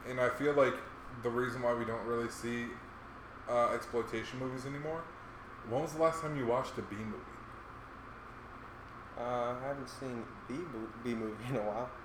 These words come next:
Speaker 2: But I haven't watched a B, B, I don't really watch those at all. Like, I don't like
Speaker 1: But when was the last time you even saw 'em in theaters?
Speaker 2: Oh, Sharknado?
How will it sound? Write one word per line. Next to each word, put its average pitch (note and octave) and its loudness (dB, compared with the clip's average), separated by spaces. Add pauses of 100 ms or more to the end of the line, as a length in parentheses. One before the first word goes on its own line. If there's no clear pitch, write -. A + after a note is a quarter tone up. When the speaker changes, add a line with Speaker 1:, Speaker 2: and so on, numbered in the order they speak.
(680)
Speaker 2:
But C3 6
I C#3 8
haven't F3+ 4
watched E3+ 4
a C3+ 6
B, B2+ 0 (160)
B, C3 0
I C3+ 6
don't D#3 6
really B2 6
watch A2+ 6
those A2 -4
at A2+ 2
all. G#2 4 (280)
Like, G2+ -2
I G#2 0
don't A2+ 0 (120)
like F#2+ -4
Speaker 1:
But D#3+ 4
when E3+ 10
was F#3 8
the F#3+ 12
last F#3 8
time F3 4
you E3+ 4
even D#3+ 0
saw D#3+ 4
'em D3+ 0
in B2 -2
theaters? - -6 (580)
Speaker 2:
Oh, F#3 10
Sharknado? F#3 4